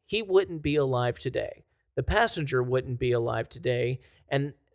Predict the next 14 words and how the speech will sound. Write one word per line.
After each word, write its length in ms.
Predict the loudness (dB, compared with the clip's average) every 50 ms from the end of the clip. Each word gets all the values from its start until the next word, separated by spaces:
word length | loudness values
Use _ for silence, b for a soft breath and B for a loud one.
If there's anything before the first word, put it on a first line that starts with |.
| _ _ _ _ _ -2
then 320 | 0 2 2 2 0 -2 0
what's 260 | 0 0 0 0 -2 -2
Uber 280 | 0 0 0 -2 -2
going 260 | 0 0 0 0 0 -4
to 80 | -6
do? 460 | -2 2 4 4 4 2 -2 -8 -14 -20 _ 0
Issue 320 | 0 2 2 2 2 2
a 60 | 2
statement 440 | 2 2 2 2 2 2 0 -2 -2
of 100 | 0 -2
apologies 800 | -4 -4 0 0 2 4 2 2 2 0 -2 -2 -2 -4 -4 -4
and 160 | -2 0 0
that's 240 | 0 0 0 0 0
it? 320 | 0 0 0 -2 -6